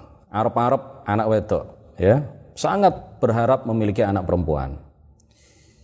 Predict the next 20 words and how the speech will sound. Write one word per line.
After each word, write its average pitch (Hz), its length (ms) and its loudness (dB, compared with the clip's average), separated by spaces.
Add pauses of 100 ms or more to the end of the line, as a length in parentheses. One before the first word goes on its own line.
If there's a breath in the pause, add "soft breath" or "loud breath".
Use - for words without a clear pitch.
(140 soft breath)
Anak 110 320 0
pertama 113 240 2
laki-laki, 101 640 -2
anak 92 300 -2
kedua 107 260 0
laki-laki, 90 720 -2 (100)
anak 175 320 0
yang 175 220 -2
ketiga 180 580 -2 (800)
dia 135 220 0
U 151 160 0
S 139 160 -2
G, 92 240 0 (800)
U 127 160 0
S 123 160 0
G, 95 240 -2
beberapa 131 400 0
kali 127 240 -2
ke 113 80 -4
dokter, 123 320 -2